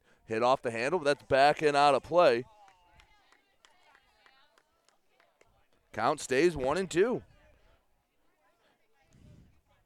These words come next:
Myers doing a good job of forcing weak contact. Unfortunately for her, it's been all foul. One two pitch comes once again. That one misses at the eyes. Throw back to first. Bomarito upstanding.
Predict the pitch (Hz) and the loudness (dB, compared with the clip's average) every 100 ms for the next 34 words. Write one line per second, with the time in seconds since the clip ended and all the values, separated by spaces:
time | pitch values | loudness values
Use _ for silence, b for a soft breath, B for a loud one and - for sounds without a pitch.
0 | _ _ _ _ _ - 110 170 196 139 | _ _ _ _ _ -10 -2 2 4 2
1 | 143 151 135 180 139 156 202 143 151 196 | -4 -6 -4 -4 0 2 2 -2 -2 -2
2 | 185 139 139 151 123 135 196 123 110 - | -2 -4 -4 -6 -4 -4 -4 -2 -4 -6
3 | 110 139 165 135 123 98 113 165 - 113 | -8 -6 -6 -8 -14 -6 -2 -2 -4 -4
4 | 117 113 - 117 147 92 95 b b b | -2 -4 -2 0 2 0 -8 b b b
5 | _ 98 107 - 123 139 127 - 131 120 | _ -12 -12 -12 -8 -6 -6 -6 -8 -6
6 | 143 123 127 147 139 147 139 151 135 143 | -8 -6 -4 -2 0 -2 -2 -4 -2 -2
7 | 143 143 170 151 - 170 175 160 170 120 | 0 2 4 4 2 0 4 4 2 0
8 | 165 160 - 135 123 123 127 117 110 - | -6 -6 -2 0 0 -2 -2 0 -2 -4
9 | 110 107 87 | -8 -8 -10